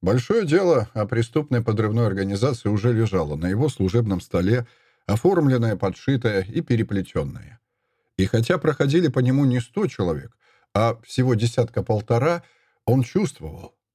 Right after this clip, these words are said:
Ну вот и подошло к нему то, от чего предостерегал его сорок восемь сто.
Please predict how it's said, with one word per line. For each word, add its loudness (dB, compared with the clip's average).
Ну 2
вот 2
и -2
подошло 0
к -8
нему -2
то, 0
от 0
чего 0
предостерегал 0
его 0
сорок -2
восемь -4
сто. -16